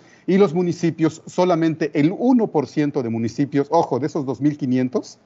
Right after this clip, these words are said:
solamente el uno por ciento de los municipios recauda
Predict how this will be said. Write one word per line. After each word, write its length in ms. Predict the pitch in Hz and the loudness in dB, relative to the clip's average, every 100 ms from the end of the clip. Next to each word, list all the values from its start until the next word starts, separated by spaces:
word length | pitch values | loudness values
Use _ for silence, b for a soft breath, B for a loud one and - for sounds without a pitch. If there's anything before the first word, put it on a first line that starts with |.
| b b b b | b b b b
solamente 640 | - 226 202 190 185 202 - | 2 4 4 2 0 -4 -2
el 140 | 190 - | -2 -2
uno 280 | 254 262 247 | -2 -2 -2
por 160 | 170 143 | -4 -2
ciento 300 | 160 156 156 | -2 0 -2
de 60 | |
los 120 | 131 | -4
municipios 580 | 123 120 117 151 160 147 | -4 -4 -2 -2 0 -2
recauda 720 | 170 - 135 160 160 139 110 | -2 0 0 4 2 2 -4